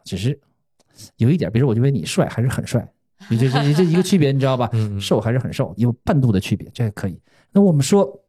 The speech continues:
Speaker 1: 酒体，酒体是一个相对的玄学，就是说酒体饱满，原则上讲代表这个酒相对成熟。如果说一个酒不成熟，有非常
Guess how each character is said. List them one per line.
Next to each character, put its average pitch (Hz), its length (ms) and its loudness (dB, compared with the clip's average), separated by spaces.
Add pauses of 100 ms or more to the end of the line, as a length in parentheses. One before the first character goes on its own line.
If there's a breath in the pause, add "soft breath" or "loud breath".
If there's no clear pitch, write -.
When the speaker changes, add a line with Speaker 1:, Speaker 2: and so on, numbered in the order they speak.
(160)
Speaker 1:
酒 143 200 2
体， - 240 -6 (240)
酒 196 300 2
体 - 220 -2
是 - 160 0
一 123 100 4
个 120 100 0
相 135 280 0
对 131 100 2
的 113 100 0
玄 101 260 -2
学， 95 180 -4
就 151 120 2
是 143 40 2
说 156 100 4
酒 151 300 0
体 127 180 2
饱 110 240 -2
满， 180 180 0 (420)
原 117 340 2
则 196 100 2
上 139 180 0
讲 92 160 -4
代 123 140 -2
表 101 100 -2
这 - 120 -2
个 120 80 2
酒 - 180 -10
相 131 260 0
对 113 160 -2
成 101 240 -6
熟。 - 140 -8 (640 soft breath)
如 190 100 4
果 226 100 6
说 185 80 6
一 196 140 2
个 226 80 4
酒 131 160 0
不 226 160 0
成 120 280 0
熟， 113 200 2
有 101 60 0
非 185 480 2
常 101 340 0